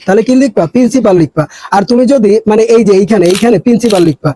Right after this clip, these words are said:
আর যদি তুমি যদি কোনো আগে যদি কোনো এক্স,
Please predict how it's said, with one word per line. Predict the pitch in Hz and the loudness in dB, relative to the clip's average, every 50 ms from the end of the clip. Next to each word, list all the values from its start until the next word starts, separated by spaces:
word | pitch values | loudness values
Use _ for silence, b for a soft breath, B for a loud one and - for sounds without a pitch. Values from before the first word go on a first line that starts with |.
| B B B B B | B B B B B
আর | - - 208 208 208 | -4 -2 0 0 0
যদি | 240 285 240 220 202 | 0 2 0 0 0
তুমি | 220 226 240 226 | 0 0 0 2
যদি | 240 262 262 240 | 0 0 0 0
কোনো | 254 254 262 | 0 0 0
আগে | 254 233 208 196 220 | 0 0 0 0 0
যদি | 208 247 220 254 | 0 0 0 0
কোনো | 254 254 254 226 | 0 0 0 0
এক্স, | 214 220 226 240 240 240 - - - - - | 2 2 2 2 2 0 -4 -10 -10 -10 -10